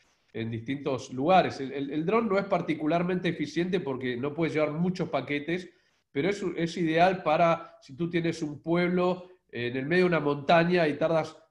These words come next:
cuatro horas para subir en camioneta, pero si vas con un dron son quince minutos, porque en distan-, en Colombia, por ejemplo, es ideal para una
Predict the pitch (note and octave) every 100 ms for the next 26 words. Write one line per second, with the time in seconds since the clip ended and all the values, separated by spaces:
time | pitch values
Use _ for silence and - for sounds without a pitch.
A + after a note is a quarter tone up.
0 | _ F3 F#3 F3+ F3+ F#3+ F3 D3 C#3 D3
1 | D3 F3+ D#3+ C3 A#2+ C3+ D3 D3 F3+ F3+
2 | F3+ C#3 B2+ C#3 D#3 D#3+ D3 C#3+ D#3 F#3
3 | F3+ C#3 C3 - E3 E3 D3+ D#3+ C#3 C3
4 | A#2+ B2 B2 C3+ - F3+ F3 C#3 E3+ D#3+
5 | A3 F3+ A#2+ A#2 A2+ A#2+ A2 G#2 G#2 A2
6 | E3 - D#3+ E3 F3 E3+ D3+ D3